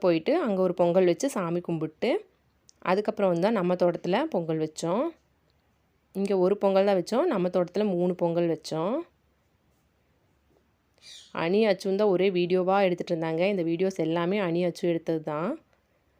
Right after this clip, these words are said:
ஒரு, ஒண்ணு ரெண்டு ஸ்னாப்ஸ் தான் நான் வந்து நான் எடுத்திருப்பேன். மாட்டுப் பொங்கல் அன்னைக்கு கோபிநாத சுவாமி கோயில் போனது, அதெல்லாம் தான் நான் எடுத்தது. மத்தது எல்லாமே வந்து அனிருத், அச்சு வந்து கேப்சர் பண்ணது தான் இந்த வீடியோஸ் ஃபுல்லாவே.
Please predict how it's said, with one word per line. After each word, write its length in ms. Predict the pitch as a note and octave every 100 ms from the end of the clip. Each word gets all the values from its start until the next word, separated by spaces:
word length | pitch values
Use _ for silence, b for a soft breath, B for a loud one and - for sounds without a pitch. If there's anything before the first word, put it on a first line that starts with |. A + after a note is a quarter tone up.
| _ _ E3
ஒரு, 120 | F3+ F3 F3
ஒண்ணு 200 | F#3 G3+
ரெண்டு 160 | G3 G3+
ஸ்னாப்ஸ் 420 | F#3 F3 F3 -
தான் 120 | F#3 G#3
நான் 120 | F3
வந்து 140 | E3+ E3+
நான் 180 | D#3+ D#3+
எடுத்திருப்பேன். 560 | D#3 F3 E3 D#3+ E3 B3 - _ _ _ _ _ _ _ F3+
மாட்டுப் 280 | F3+ F3+ F#3
பொங்கல் 200 | F#3 F3
அன்னைக்கு 240 | F#3 F#3
கோபிநாத 400 | F3+ F3+ F#3 F#3 F3+
சுவாமி 220 | E3+ E3+
கோயில் 200 | E3+ E3 E3
போனது, 200 | D#3+ F3
அதெல்லாம் 280 | E3 E3+ E3+
தான் 100 | F#3+
நான் 160 | E3 D#3+
எடுத்தது. 300 | D#3+ D#3+ D3 G#3+ F#3
மத்தது 260 | - E3+ D#3
எல்லாமே 300 | E3 E3 F#3+ F3+
வந்து 180 | D#3+ A3+
அனிருத், 340 | E3+ D#3+ F3 F3
அச்சு 180 | E3+ -
வந்து 160 | E3 F3+
கேப்சர் 320 | D#3+ - F3 E3
பண்ணது 220 | D#3+ D#3
தான் 100 | E3+
இந்த 100 | D#3+ D#3
வீடியோஸ் 280 | D#3+ E3+ -
ஃபுல்லாவே. 520 | D#3+ D#3+ D#3 D#3